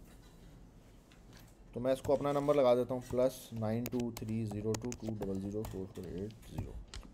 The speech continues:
अच्छा, body के अंदर क्या लिखा हुआ है? एक text लिखा हुआ है, ठीक है। मैंने कहा, "यार,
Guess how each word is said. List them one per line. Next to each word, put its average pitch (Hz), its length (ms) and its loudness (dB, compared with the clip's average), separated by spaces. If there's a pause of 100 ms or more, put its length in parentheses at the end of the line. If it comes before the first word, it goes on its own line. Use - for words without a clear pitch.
(2250)
अच्छा, 117 120 -4
body 123 420 6
के 180 100 4
अंदर 196 220 6
क्या 196 140 8
लिखा 185 240 4
हुआ 180 120 8
है? 214 120 0 (1500)
एक 131 180 0
text 156 240 4
लिखा 151 240 2
हुआ 127 120 6
है, 123 80 -6 (580)
ठीक 123 120 -4
है। 151 120 -2 (220)
मैंने 131 280 0
कहा, 151 120 8
"यार, 131 340 8